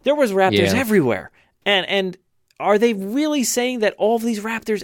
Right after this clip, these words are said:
Speaker 1: everything died or was killed off? I, I don't know. It's so, you know, despite what everything says in the D P G and everything, it's still hard to believe that there's nothing left, that everything from Sorna was transported to Nublar and all that stuff.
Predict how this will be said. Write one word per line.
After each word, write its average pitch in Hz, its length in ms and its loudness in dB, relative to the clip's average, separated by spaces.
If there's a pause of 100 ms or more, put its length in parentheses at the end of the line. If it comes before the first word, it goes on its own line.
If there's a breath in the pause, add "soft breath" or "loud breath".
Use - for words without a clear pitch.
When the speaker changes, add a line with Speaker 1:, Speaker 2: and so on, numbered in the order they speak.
Speaker 1:
everything 226 500 -4
died 196 500 2
or 156 220 2
was 123 280 2 (760 soft breath)
killed 214 360 4
off? 196 320 4
I, 170 160 -4
I 220 140 6
don't 165 220 2
know. 101 160 -2
It's - 220 -4
so, 226 300 2
you 190 160 -4
know, 160 320 0
despite 160 540 -4
what 175 140 4
everything 165 340 -2
says 143 300 0
in 131 80 -6
the 127 80 -2
D 120 180 -4
P 117 140 -14
G 127 320 -4
and 123 80 -4
everything, 123 280 -4 (300 loud breath)
it's 185 140 -4
still 240 180 0
hard 180 280 0
to 143 80 -4
believe 131 500 -2
that 107 160 0
there's 113 240 -4
nothing 110 520 -6
left, 107 440 -2 (220 soft breath)
that 110 140 0
everything 120 380 0
from 117 200 -10
Sorna 113 340 -4
was 110 140 -4
transported 110 640 -4
to 113 100 -14
Nublar 104 580 -2
and 92 80 -8
all 92 120 -4
that 92 180 -4
stuff. 95 240 -8